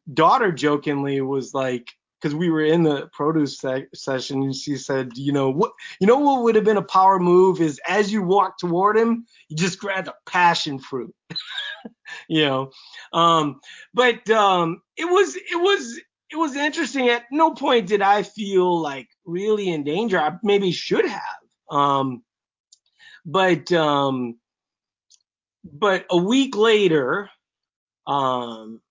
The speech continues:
a similar type of incident went down, um, you know, at this hotel that we were staying at right around the corner. And same thing, traffic incident,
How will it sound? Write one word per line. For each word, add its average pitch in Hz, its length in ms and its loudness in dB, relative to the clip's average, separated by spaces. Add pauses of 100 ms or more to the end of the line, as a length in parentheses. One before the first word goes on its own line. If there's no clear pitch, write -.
(200)
a 160 120 -4
similar 226 560 0
type 175 320 -2
of 180 220 -4
incident 139 640 -4
went 143 340 -4
down, 135 600 -2 (580)
um, 117 580 -10 (1000)
you 160 400 -4
know, 120 300 -4 (380)
at 143 160 -6
this 139 140 -8
hotel 151 580 0
that 123 220 -8
we 131 100 -6
were 131 100 -4
staying 120 400 -4
at 113 160 -8
right 131 240 -2
around 127 260 -4
the 117 100 -8
corner. 120 560 -8 (540)
And 127 500 -2 (480)
same 151 340 -2
thing, 156 540 0 (260)
traffic 143 640 -2
incident, 147 680 -2